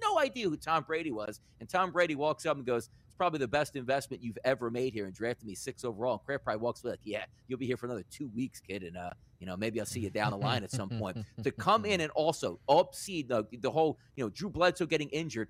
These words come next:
Speaker 1: and getting to a Super Bowl early in his career where it's like, "Hey, you're double-digit underdogs here to the Rams," and winning that football game and in great fashion where you had to drive your team down in the field goal range and the legend began. And so many big games and big-time events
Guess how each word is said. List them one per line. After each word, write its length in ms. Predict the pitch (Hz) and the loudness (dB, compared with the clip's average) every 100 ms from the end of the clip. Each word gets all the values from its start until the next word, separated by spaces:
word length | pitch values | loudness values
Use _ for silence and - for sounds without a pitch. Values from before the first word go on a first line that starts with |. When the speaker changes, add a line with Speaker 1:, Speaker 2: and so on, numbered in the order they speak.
| _ | _
Speaker 1:
and 160 | - 160 | -4 2
getting 220 | 202 285 | 2 2
to 120 | - 196 | -4 -6
a 40 | |
Super 180 | 226 196 | -6 -2
Bowl 180 | 196 - | -2 0
early 300 | 185 226 226 | 0 -2 -2
in 60 | 208 | -6
his 120 | - | -6
career 540 | - 156 156 233 170 | -8 -8 -6 0 0
where 180 | 123 147 | 0 -2
it's 140 | 143 | -2
like, 140 | 180 160 | -4 -6
"Hey, 120 | 262 | -6
you're 220 | 160 147 196 - | -6 -6 -6 -4
double-digit 640 | 180 190 202 180 190 185 | -4 -4 -6 -6 -6 0
underdogs 580 | - 180 156 117 113 107 | 2 4 4 4 4 2
here 200 | 117 113 - - | 0 0 -2 -6
to 120 | 220 | -2
the 120 | 170 | 0
Rams," 380 | 131 170 165 127 175 | 0 0 0 0 -2
and 240 | 151 104 | -2 0
winning 340 | 147 269 247 | -2 0 0
that 220 | 202 196 - | 4 4 4
football 300 | 214 175 160 | 2 4 2
game 180 | 196 185 | 2 0
and 80 | |
in 60 | 196 | -2
great 300 | 151 240 233 | 2 2 2
fashion 460 | - 277 262 190 170 | 2 2 2 -2 4
where 220 | 185 - - 139 | 4 4 -2 -6
you 180 | 233 | 2
had 120 | 262 175 | 4 4
to 80 | |
drive 380 | 151 - 214 226 | 0 4 4 4
your 100 | 202 | 0
team 260 | - 196 190 | -4 -4 0
down 180 | 175 180 | 2 2
in 60 | |
the 60 | 160 | 0
field 280 | - 190 170 | 0 0 2
goal 100 | 143 | 2
range 280 | 135 135 - | 4 2 0
and 160 | 175 160 | -2 0
the 80 | 143 | -2
legend 500 | 135 185 220 208 175 | 2 2 2 -2 0
began. 440 | 160 165 165 135 - - | 0 2 0 0 -4 -6
And 120 | 151 | -6
so 300 | - 233 269 | -2 0 2
many 340 | 277 254 127 - | 0 -2 -4 -6
big 360 | 214 233 226 156 | -4 -2 -4 -2
games 400 | 196 208 190 - | -2 0 -2 -4
and 220 | 151 117 - | -6 -6 -8
big-time 580 | 247 247 - 185 196 156 | -8 -8 -4 0 0 0
events 400 | 135 170 117 | 0 0 -2